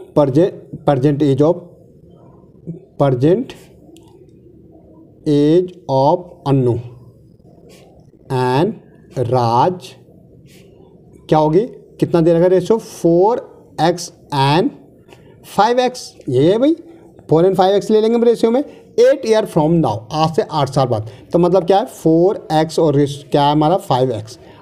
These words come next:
आठ साल बाद, दोनों के साथ आठ साल बोल रहा है, तो आठ साल बाद उनकी जो एज का रेशियो कितना हो जाएगा, फ़ाइव अपॉन सिक्स। तो क्या हो जाएगा, फ़ाइव अपॉन सिक्स, क्योंकि फ़ाइव रेशियो सिक्स।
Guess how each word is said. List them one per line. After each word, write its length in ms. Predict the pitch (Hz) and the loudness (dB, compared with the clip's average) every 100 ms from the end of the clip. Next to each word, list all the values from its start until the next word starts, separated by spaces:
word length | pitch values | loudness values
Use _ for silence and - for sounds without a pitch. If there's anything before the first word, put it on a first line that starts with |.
| - 185 | -6 -2
आठ 160 | 208 | -2
साल 200 | 175 185 | 2 0
बाद, 140 | 156 131 | 0 0
दोनों 240 | 143 170 | 0 0
के 60 | 170 | 0
साथ 160 | 190 | -2
आठ 160 | 143 139 | 0 0
साल 160 | 151 160 | 0 2
बोल 200 | 170 180 | 2 2
रहा 100 | 208 | -2
है, 120 | - | -8
तो 100 | - | -12
आठ 180 | 123 120 | -6 -6
साल 200 | 120 143 | 0 0
बाद 300 | 151 196 - - - - - - - - - - - _ | 2 0 -4 -20 -20 -20 -20 -20 -20 -20 -20 -20 -20 _
उनकी 220 | 208 214 | -2 0
जो 120 | 226 269 | 2 2
एज 280 | 196 202 | 2 0
का 120 | 170 220 | 2 4
रेशियो 340 | 185 180 202 | 4 4 0
कितना 220 | 202 175 | 2 2
हो 80 | 180 | 2
जाएगा, 220 | 175 185 | 2 0
फ़ाइव 300 | 214 160 151 | 0 0 0
अपॉन 240 | 151 190 220 | 0 -2 0
सिक्स। 300 | - - - | -2 -4 -8
तो 60 | 113 | -4
क्या 140 | 143 | 0
हो 60 | 139 | 0
जाएगा, 200 | 151 208 | 0 -2
फ़ाइव 320 | - 127 131 | -2 -2 0
अपॉन 400 | 123 139 233 302 - | 0 0 2 0 -4
सिक्स, 300 | - 139 - - - | -4 -4 -4 -18 -2
क्योंकि 160 | 160 185 | 0 2
फ़ाइव 260 | 151 135 | 0 2
रेशियो 260 | 143 139 220 | 0 0 -2
सिक्स। 400 | 220 254 - - | 0 -4 -6 -20